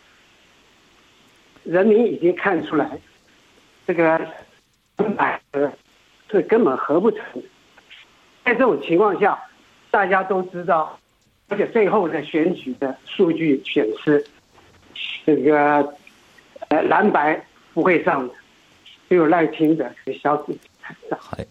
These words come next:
Speaker 1: 他们上了以后，对全世界的民主国家都好。为什么呢？因为他对澳洲也好，对美国、日本这些，因为他们这个保持民主的这种能力与这种决心最坚定，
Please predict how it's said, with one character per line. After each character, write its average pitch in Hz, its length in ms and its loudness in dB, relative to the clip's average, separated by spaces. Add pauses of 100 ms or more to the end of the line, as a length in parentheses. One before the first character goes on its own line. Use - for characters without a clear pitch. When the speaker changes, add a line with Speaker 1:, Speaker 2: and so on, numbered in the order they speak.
(140)
Speaker 1:
他 262 60 4
们 254 100 4
上 240 240 4
了 180 80 4
以 151 120 2
后， 165 160 4
对 202 280 2
全 175 280 0
世 220 140 0
界 190 140 2
的 160 80 0
民 151 260 2
主 117 100 -10
国 123 140 -8
家 139 180 0
都 160 200 0
好。 - 180 -10 (680)
为 180 220 4
什 127 60 -4
么 123 60 -2
呢？ 120 100 -8 (560)
因 196 160 4
为 175 240 2
他 170 100 0
对 175 140 2
澳 185 200 2
洲 160 200 0
也 143 120 -2
好， - 120 -12 (200)
对 156 280 -2
美 131 220 -2
国、 135 220 -2
日 160 280 4
本 - 260 -10
这 147 80 -6
些， 135 160 -4 (560)
因 254 100 4
为 233 280 2 (180)
他 247 220 2
们 226 280 2 (380)
这 214 100 2
个 165 380 0 (220)
保 156 260 0
持 185 160 2
民 196 320 4
主 120 160 -12 (160)
的 147 160 -4 (340)
这 156 120 -6
种 - 180 -8 (360)
能 156 300 6
力 190 300 0 (380)
与 151 180 0
这 175 140 2
种 143 200 2
决 156 240 0
心 156 220 2
最 185 360 2
坚 175 260 4
定， 175 280 0